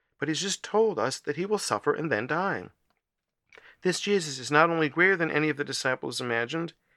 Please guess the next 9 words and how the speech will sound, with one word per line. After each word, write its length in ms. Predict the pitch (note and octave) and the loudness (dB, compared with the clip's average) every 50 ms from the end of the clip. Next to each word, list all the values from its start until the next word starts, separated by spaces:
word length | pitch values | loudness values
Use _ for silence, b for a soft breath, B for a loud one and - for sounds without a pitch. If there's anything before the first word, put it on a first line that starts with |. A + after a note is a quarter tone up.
| _ _ _ _ _ _ _ _ | _ _ _ _ _ _ _ _
he 100 | - F#3 | -2 0
will 100 | F#3 F#3 | 4 4
also 260 | F3 E3 - - D3+ | 4 4 2 -2 -8
suffer 320 | - - G3 - - G3+ | -2 -2 -2 0 2 0
more 380 | F3+ C#3+ A#2+ B2 B2+ C3 - - - | 2 2 2 2 2 2 0 -4 -6
and 120 | D3+ D3+ | -4 -4
appear 260 | E3 D3+ - C3 A#2+ A2+ | -4 -4 -2 -2 -2 -2
defeated. 560 | - A#2+ - - F3 D#3 G#2+ F#2+ - _ - _ _ _ _ _ _ _ _ _ _ _ _ _ _ - | -2 -4 -6 -2 -4 -2 -2 -4 -8 _ -20 _ _ _ _ _ _ _ _ _ _ _ _ _ _ -12
Peter, 300 | - - G#3 C#3+ A2+ G#2 | -4 -4 0 0 0 -2